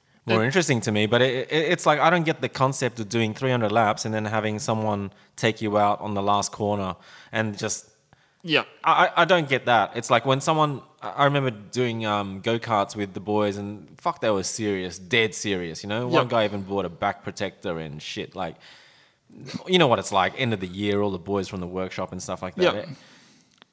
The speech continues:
Speaker 1: I, I remember at Eastern Creek, it's one of those situations where you race all day so that you figure out where you sa-, stand in the grid.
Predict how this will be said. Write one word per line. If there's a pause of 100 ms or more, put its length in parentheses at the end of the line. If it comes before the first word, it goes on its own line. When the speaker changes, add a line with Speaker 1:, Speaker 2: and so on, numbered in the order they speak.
Speaker 1:
I, (280)
I
remember
at
Eastern
Creek,
it's
one
of
those
situations
where
you
race
all
day (380)
so
that
you
figure
out
where
you
sa-,
stand
in
the
grid.